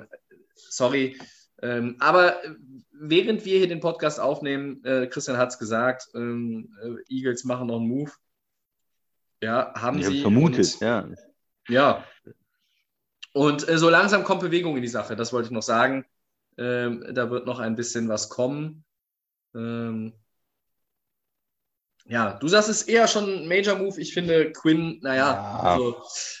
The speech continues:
Speaker 1: er ist, er ist, er ist okay, ne, und wird, äh, bei den Eagles, ja, gucken, welchen Impact er da wirklich hat. Preis ist okay, Viertrunden-Pick, denke ich.
Speaker 2: Ja.
Speaker 1: Ähm, aber die Eagles, die wollen.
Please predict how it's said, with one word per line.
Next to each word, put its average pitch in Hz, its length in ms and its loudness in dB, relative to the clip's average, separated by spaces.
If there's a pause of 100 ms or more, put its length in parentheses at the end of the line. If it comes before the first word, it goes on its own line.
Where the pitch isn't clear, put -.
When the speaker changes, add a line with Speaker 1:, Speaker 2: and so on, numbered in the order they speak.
Speaker 1:
er 160 160 8
ist, 202 220 2
er 185 80 6
ist, 202 140 0
er 190 100 2
ist 190 100 4
okay, 185 340 2
ne, 160 220 -2
und 151 180 -4
wird, 160 180 -8 (100)
äh, 135 280 -10 (440)
bei 143 80 0
den 131 180 -2
Eagles, 147 520 0
ja, 135 340 -4 (480)
gucken, 117 400 -2
welchen 123 240 -4
Impact 127 260 -2
er 117 80 -2
da 123 120 0
wirklich 123 260 -6
hat. 139 200 -6 (360)
Preis 135 240 2
ist 131 100 -8
okay, 135 400 -4
Viertrunden-Pick, 123 560 -8
denke 123 240 -8
ich. - 180 -10 (540)
Speaker 2:
Ja. 95 220 2
Speaker 1:
Ähm, 113 240 -6 (160)
aber 120 100 -6
die 151 100 -2
Eagles, 196 240 6
die 190 100 0
wollen. 113 280 4